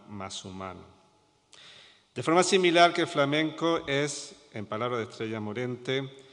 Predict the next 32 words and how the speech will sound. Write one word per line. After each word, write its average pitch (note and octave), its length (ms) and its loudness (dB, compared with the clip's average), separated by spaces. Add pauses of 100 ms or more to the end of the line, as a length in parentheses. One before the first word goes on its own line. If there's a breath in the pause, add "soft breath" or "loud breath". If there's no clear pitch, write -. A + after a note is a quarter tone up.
(340 loud breath)
directora B2 640 0
de G#2+ 140 -6
la G#2+ 140 -6
Cátedra A#2+ 320 -6
Internacional A2+ 600 -6
de A2+ 60 -6
Flamencología G#2+ 800 -8
de G2+ 100 -8
la G2+ 80 -8
ucam G#2 600 -4
y A#2 60 -10
de G#2+ 80 -6
la G#2+ 100 -8
Fundación G#2 480 -10
Cante A2 340 -8
de G#2 80 -8
las G2 140 -12
Minas A2 500 -10 (340 loud breath)
y A#2+ 120 -8
férrea C3+ 360 -2
defensora A2+ 600 -4
del G#2 120 -4
acercamiento G#2 800 -10
del G#2+ 140 -10
flamenco G#2+ 480 -10
a G2 40 -10
la G2 180 -14 (140)
universidad, A2+ 800 -8 (600 loud breath)
una C3+ 200 0
música C#3+ 460 -2
sincera, A2 560 -6
natural, G2+ 640 -8